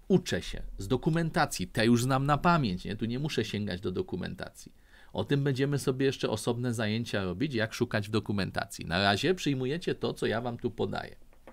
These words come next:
Czyli podałem funkcję jedną, drugą, trzecią. No i użycie tej funkcji czasami wymaga jednego parametru,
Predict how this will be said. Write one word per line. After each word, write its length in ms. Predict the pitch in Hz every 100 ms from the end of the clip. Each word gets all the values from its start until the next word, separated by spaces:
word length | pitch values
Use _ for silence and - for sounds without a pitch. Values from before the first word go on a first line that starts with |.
| - - - - - -
Czyli 160 | 110 101
podałem 360 | 104 98 90
funkcję 360 | - 90 - 90
jedną, 400 | 95 120 117 101
drugą, 320 | 117 117 104
trzecią. 420 | - - - - - - - - - - - -
No 180 | 117 180 453 392
i 120 | 254 - - - - -
użycie 400 | 135 220 240 190
tej 160 | 151
funkcji 420 | 135 117 101 151
czasami 440 | 190 143 147 151 131
wymaga 360 | 123 117 98
jednego 480 | 90 92 90 90 92
parametru, 840 | - 98 98 101 87 - 98 147